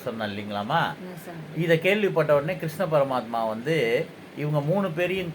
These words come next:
Speaker 1: காட்டுல தேடி இவங்கள வந்து ஒரு சரியான பாடம் கத்துக் கொடுக்கணும். சின்ன பிள்ளைங்கள வந்து கொன்னுட்டாங்க, அது வந்து தவறு, மிகப்பெரிய தவறுன்னு சொல்லி தேடிக்கிட்டு போறாரு. அர்ஜுனனும் தேடி, உடன் போ-, தேடி போறான்.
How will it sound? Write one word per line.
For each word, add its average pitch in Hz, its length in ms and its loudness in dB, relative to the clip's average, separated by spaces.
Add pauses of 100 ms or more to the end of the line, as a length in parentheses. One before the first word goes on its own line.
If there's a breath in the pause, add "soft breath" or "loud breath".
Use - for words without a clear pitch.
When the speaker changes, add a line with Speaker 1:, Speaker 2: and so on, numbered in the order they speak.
Speaker 1:
காட்டுல 160 460 2
தேடி 160 300 2
இவங்கள 139 340 0
வந்து 131 640 2
ஒரு 117 120 -4
சரியான 156 460 4
பாடம் 143 380 4
கத்துக் 120 280 -2
கொடுக்கணும். 104 480 -2 (520)
சின்ன 202 300 0
பிள்ளைங்கள 147 460 0
வந்து 123 260 -2
கொன்னுட்டாங்க, 110 680 2 (220)
அது 113 180 -4
வந்து 131 220 -4
தவறு, 120 420 4
மிகப்பெரிய 110 500 -4 (100)
தவறுன்னு 107 420 -2
சொல்லி 104 200 -8 (100)
தேடிக்கிட்டு 113 480 -6
போறாரு. 95 380 0 (140)
அர்ஜுனனும் 151 580 -2
தேடி, 120 220 0
உடன் 110 540 -4
போ-, 110 440 -10
தேடி 113 300 -4 (120)
போறான். 98 600 -4